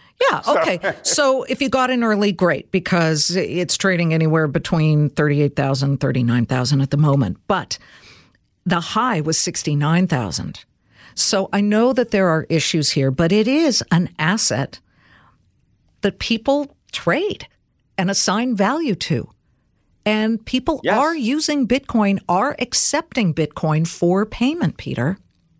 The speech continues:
Speaker 2: There it is barely used. Almost all of the use for Bitcoin is trading. I mean, there's a small,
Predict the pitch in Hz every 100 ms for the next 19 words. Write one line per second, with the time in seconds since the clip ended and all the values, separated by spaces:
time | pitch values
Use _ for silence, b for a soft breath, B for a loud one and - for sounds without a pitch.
0 | _ _ _ _ _ - 92 170 208 226
1 | 202 143 127 90 78 135 147 139 123 104
2 | 87 - - _ 135 143 131 - - 135
3 | 180 208 156 131 135 127 - 107 117 107
4 | 120 107 101 - - 110 85 73 80 117
5 | 117 127 117 104 - - 131 156 180 190
6 | 185 180